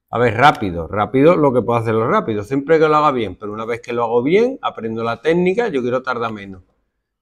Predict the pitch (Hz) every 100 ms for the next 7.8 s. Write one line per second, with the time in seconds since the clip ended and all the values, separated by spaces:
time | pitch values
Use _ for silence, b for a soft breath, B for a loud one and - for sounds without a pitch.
0 | _ 127 120 120 143 - 156 127 123 165
1 | - - _ _ _ _ _ _ _ _
2 | _ _ _ _ _ _ _ _ 107 110
3 | 120 120 135 127 143 165 165 143 131 143
4 | - 156 110 - 113 120 123 123 127 127
5 | 127 131 165 165 151 135 120 - 139 160
6 | 160 160 123 117 131 120 120 117 131 120
7 | 131 120 117 131 135 131 147